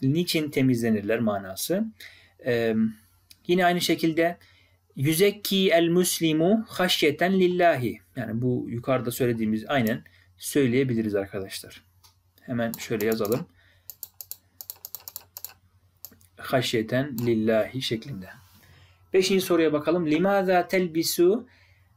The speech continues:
melabise sakileten el, el ane. Şimdi niye ağır kıyafetler giyiyorsun?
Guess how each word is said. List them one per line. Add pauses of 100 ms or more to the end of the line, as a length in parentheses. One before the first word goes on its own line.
melabise (280)
sakileten
el,
el
ane.
Şimdi
niye
ağır (140)
kıyafetler (140)
giyiyorsun?